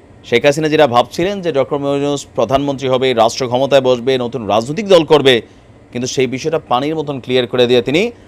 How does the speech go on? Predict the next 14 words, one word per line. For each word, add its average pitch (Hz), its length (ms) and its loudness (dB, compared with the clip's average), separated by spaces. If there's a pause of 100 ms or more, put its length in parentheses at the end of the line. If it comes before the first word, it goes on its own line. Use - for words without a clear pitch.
(200)
আন্তর্জাতিক 214 800 2
অঙ্গনে 135 320 2 (340)
বক্তব্য 127 360 -4
দিলেন 143 280 4 (580)
যে 123 280 4 (240)
আগামী 220 380 2
জাতীয় 160 520 0
সংসদ 202 420 -6
নির্বাচনে 156 720 2 (840)
প্রতিদ্বন্দ্বিতা 202 920 0
করার 135 440 4 (200)
কোনো 254 260 0
পরিকল্পনা 147 720 -2
নেই 220 340 -4